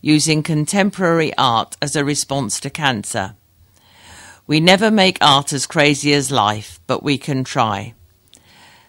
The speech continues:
Contact Star Throwers to book your place.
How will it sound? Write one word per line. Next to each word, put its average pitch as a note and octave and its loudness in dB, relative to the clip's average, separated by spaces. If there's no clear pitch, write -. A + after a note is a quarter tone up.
Contact A3 2
Star F3 2
Throwers B2+ -2
to F3+ -6
book - -4
your D3+ 0
place. A#2 -4